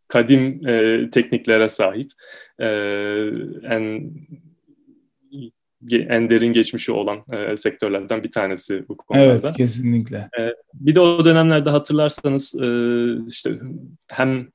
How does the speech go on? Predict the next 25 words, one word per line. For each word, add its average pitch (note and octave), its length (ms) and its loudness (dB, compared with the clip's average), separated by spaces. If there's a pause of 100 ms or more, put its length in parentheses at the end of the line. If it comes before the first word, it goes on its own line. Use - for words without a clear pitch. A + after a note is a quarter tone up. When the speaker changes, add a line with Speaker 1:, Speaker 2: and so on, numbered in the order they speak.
(120)
Speaker 1:
e, A#2+ 40 -2 (460)
bölgede, A#2+ 560 4
coğrafyada, A2+ 640 0 (180)
e, A2+ 80 -6 (500)
Arap A#2 360 2
Baharı A2+ 520 4
hem A2+ 240 -2
de A#2 60 4
işte - 220 -2
Türkiye'de A2 680 0
işte G#2+ 240 -6
belki G2+ 300 -4
gezi A2 240 0
olaylarıyla G#2 600 0
beraber G2+ 480 -4
diyebileceğimiz A2 680 -2
böyle A2+ 260 0
bir, A#2 140 -2 (440)
e, A2 340 2 (140)
kriz, C#3 460 4 (140)
e, A2+ 120 -2
sosyal D3 380 4
medya B2 340 4
tabanlı A#2+ 500 0 (100)
kriz C3+ 520 2